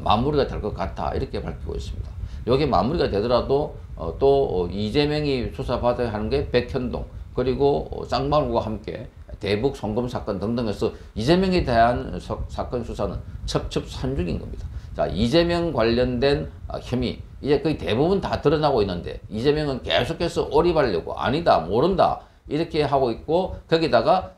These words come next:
또 이 서류를 제출하고 거기 다 있다 이렇게 말한다면 뭐 출석하는데 큰 의미가 없지 않나 하는 생각을 들고 자, 이렇게 해서 이미 드러난 혐의만이라도 검찰이 이재명에 대한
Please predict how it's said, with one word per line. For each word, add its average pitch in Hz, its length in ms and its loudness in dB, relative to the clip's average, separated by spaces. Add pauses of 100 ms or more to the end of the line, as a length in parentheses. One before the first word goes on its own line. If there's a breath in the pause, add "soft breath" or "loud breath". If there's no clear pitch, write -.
또 139 260 6
이 113 60 2
서류를 170 880 2
제출하고 92 580 -4 (260 soft breath)
거기 196 240 6
다 - 160 -4
있다 131 380 2
이렇게 147 340 -2
말한다면 92 540 -2
뭐 147 100 -6
출석하는데 202 500 0
큰 165 160 -4
의미가 139 320 4
없지 - 200 0
않나 131 240 0
하는 98 100 -4
생각을 101 400 -4
들고 87 480 -6 (420 loud breath)
자, 101 400 8
이렇게 170 300 2
해서 170 240 2 (180)
이미 170 600 0
드러난 180 420 4
혐의만이라도 180 760 2 (260 soft breath)
검찰이 139 480 2
이재명에 160 580 4
대한 107 340 2